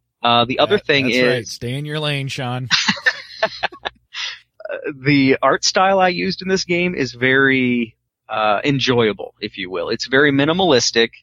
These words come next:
Speaker 1: So the shuriken, they come in, I think, seven different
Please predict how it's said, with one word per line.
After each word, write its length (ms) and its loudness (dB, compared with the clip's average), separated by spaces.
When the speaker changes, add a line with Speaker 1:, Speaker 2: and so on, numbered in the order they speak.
Speaker 1:
So 200 2
the 120 0
shuriken, 720 2
they 80 0
come 280 0
in, 320 2
I 100 -6
think, 300 -2
seven 580 0
different 480 -2